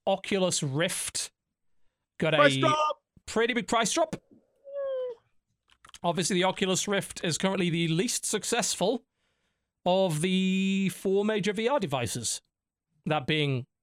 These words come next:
Speaker 1: the Rift, the Vive, the P S V R, and the Samsung Gear V R.
Speaker 2: Mm-hmm.
Speaker 1: They, uh, Oculus announced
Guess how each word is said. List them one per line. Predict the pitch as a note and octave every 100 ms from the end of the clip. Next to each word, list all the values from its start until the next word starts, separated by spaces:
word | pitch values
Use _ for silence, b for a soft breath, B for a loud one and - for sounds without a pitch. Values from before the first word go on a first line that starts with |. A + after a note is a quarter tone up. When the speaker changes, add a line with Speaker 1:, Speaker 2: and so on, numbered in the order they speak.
| -
Speaker 1:
the | C#3
Rift, | F3 - - - - _ -
the |
Vive, | B2 D#3 G3 G3 F#3+ F3+ _ _ _ D3
the | C3
P | D#3+ C#3+
S | -
V | D#3 F3
R, | F3+ F3+ F3 -
and | D#3+ D3+ D3+ D3+ D3
the | D3+ C#3 C#3 C3+ C3+ C3+ C3+ - _ _ _ _ _ _ _ _ _ -
Samsung | E3+ C#3+ - C#3
Gear | C#3 A2
V | G2+
R. | E2+ _ _ _ - _ _ _ _ _ _
Speaker 2:
Mm-hmm. | D#3 - G3 F#3+ _ _ _ _ _ _ _ _
Speaker 1:
They, | D#3+ D3+ D3 C#3 -
uh, | E3+ -
Oculus | F#3+ A3 G#3 G3+ -
announced | F3 E3 D#3+ D#3 C#3 - -